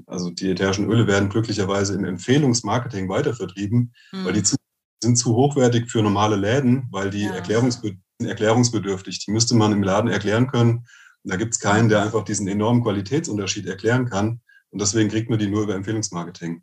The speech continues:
Speaker 1: über
Speaker 2: So,
Speaker 1: so
Speaker 2: was, was unterscheidet jetzt so diese Bioöle? Man denkt ja, Bio, das ist das Höchste. Was ist da der Unterschied zu Young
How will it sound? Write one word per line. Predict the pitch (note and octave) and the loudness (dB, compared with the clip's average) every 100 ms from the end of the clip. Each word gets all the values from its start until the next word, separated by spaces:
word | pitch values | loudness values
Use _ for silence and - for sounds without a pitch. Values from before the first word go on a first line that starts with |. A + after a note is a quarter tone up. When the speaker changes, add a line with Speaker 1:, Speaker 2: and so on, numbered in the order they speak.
| - | -10
Speaker 1:
über | F2+ F2 | -4 -2
Speaker 2:
So, | F2 F2 F2 | 0 0 -2
Speaker 1:
so | - | -4
Speaker 2:
was, | G#3+ G#3+ - F#3 | -4 -4 -6 -6
was | G3+ - | -6 -4
unterscheidet | G#3+ G3 F#3 F3+ F#3+ A#3 A#3 | -4 -4 -4 -2 -4 -6 -8
jetzt | G#3 G3+ | -10 -8
so | G3 | -8
diese | F3+ F3 F3 | -8 -8 -8
Bioöle? | - G3 A#3+ A3 A3 A3 | -8 -4 -2 -2 -2 -2
Man | G3 F3+ | -2 -2
denkt | F3 F#3 | -4 -4
ja, | E3+ | -8
Bio, | E3 F#3+ G#3 | -6 -4 -4
das | F#3 - | -4 -6
ist | - | -8
das | E3+ - - | -10 -10 -6
Höchste. | G#3+ C4+ - - C#4 C#4 - - - _ _ _ _ | -2 0 -2 -2 -2 -2 -8 -20 -20 _ _ _ _
Was | G3 G3 G#3+ | -4 -2 0
ist | G#3 G#3 | -2 0
da | F#3+ F#3+ | 2 2
der | F#3 G#3+ | 2 0
Unterschied | G#3+ G#3+ - G#3 | 0 -2 -6 -6
zu | - G3+ | -4 -2
Young | F3+ | -2